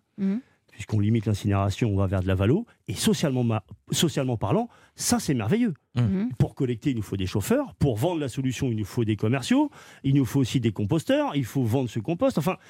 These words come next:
Speaker 2: il y a toute une économie qui va autour de cette aventure, et comme il n'y a rien qui est fait à côté, imaginez-vous, on n'est même pas à cinq pour cent de valorisation de matière organique en France.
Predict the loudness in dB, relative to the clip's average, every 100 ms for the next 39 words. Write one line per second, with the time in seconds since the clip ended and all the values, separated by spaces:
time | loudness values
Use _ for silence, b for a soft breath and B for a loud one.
0 | B 0 0 -2 0 0 0 2 2 2
1 | 2 0 2 2 2 0 0 0 0 -2
2 | -2 -2 0 0 0 -2 b -2 2 4
3 | 4 4 4 2 2 0 0 -2 -2 0
4 | 2 2 0 B B B -2 2 4 4
5 | 4 4 4 4 2 2 0 -2 -2 -4
6 | -2 -2 0 2 2 0 0 -2 -2 0
7 | 0 0 -2 0 0 0 -2 0 -2 -2